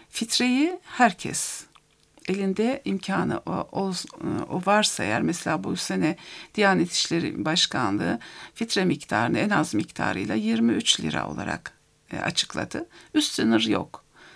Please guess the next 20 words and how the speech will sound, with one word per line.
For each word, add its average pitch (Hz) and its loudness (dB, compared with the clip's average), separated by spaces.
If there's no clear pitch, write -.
İstediğin 247 2
kadar - 0
gönül 247 6
zenginliği - 6
neye 240 6
el - 0
veriyorsa, 131 -4
imkanların 220 4
neye 240 6
el - -2
veriyorsa - -2
kendini 233 8
zaruret 208 2
haline 92 2
düşürmek, 101 2
e, - 2
hali 180 4
olmasın - 2
ama - 2
ver - 2